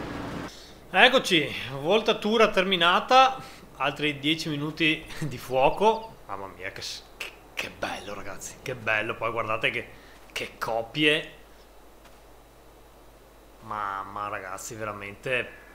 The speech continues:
top. Che cartolina,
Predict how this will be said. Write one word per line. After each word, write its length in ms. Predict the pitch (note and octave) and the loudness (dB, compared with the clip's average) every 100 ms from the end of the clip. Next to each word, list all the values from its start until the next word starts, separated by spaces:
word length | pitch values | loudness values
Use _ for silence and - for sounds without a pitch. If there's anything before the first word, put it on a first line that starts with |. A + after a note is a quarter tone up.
| - - - - - - | -20 -20 -20 -20 -20 0
top. 540 | - C3+ - - B2+ G#2+ - - - - - - - - - - - - - - - - - - - - - - - - - - | 4 4 0 -6 -8 -8 -14 -16 -16 -20 -20 -20 -20 -20 -20 -20 -20 -20 -20 -20 -20 -20 -20 -20 -20 -20 -20 -20 -20 -20 -20 -10
Che 140 | D#3 | -8
cartolina, 800 | - D#3 D#3+ F3 D3 B2 B2 B2+ | 0 0 0 0 0 -4 -6 -8